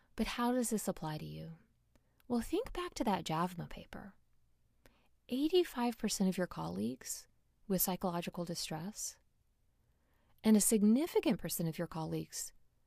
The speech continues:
without psychological distress believe that the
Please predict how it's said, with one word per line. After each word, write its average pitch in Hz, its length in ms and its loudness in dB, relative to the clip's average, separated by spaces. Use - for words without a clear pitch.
without 226 400 2
psychological 156 680 -6
distress 160 720 -8
believe 220 720 4
that 196 380 -4
the 196 120 -6